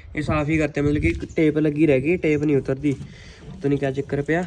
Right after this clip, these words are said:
ਇਹਨੂੰ ਆਪਾਂ ਜਿੱਦਣ ਚੰਗੀ ਤਰੀਕੇ ਨਾਲ ਤਾਰੂੰਗੇ, ਹੁਣ ਉਤਰਨੀ ਨਹੀਂ ਕਿਉਂਕਿ double tape ਦੀ ਨਾ, ਤਾਂ ਕਰਕੇ ਆਪਾਂ ਨੇ ਇਹਦੀ ਵਾਇਰਿੰਗ ਵੂਇਰਿੰਗ ਵੀ ਕੱਟਤੀ ਸਾਰੀ।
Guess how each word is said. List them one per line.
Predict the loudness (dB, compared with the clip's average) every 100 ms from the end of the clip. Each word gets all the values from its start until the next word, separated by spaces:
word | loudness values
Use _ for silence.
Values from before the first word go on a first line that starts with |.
| 2
ਇਹਨੂੰ | 2 0 -2
ਆਪਾਂ | 0 0
ਜਿੱਦਣ | 0 0 -2
ਚੰਗੀ | 0 0 2
ਤਰੀਕੇ | 0 0 -2
ਨਾਲ | -2
ਤਾਰੂੰਗੇ, | -2 -2 -2 -4
ਹੁਣ | -4
ਉਤਰਨੀ | -2 0 2
ਨਹੀਂ | 4 2
ਕਿਉਂਕਿ | 0 -2
double | 2 2 2
tape | 0 -2
ਦੀ | -2
ਨਾ, | -4 -6 -12 -14 -20 -12 -4
ਤਾਂ | -2
ਕਰਕੇ | -2 -6
ਆਪਾਂ | -8 -6
ਨੇ | -4
ਇਹਦੀ | -2
ਵਾਇਰਿੰਗ | 2 2 2 0
ਵੂਇਰਿੰਗ | -2 -2 -4
ਵੀ | -4
ਕੱਟਤੀ | -2 -4 -4 -8
ਸਾਰੀ। | -4 -2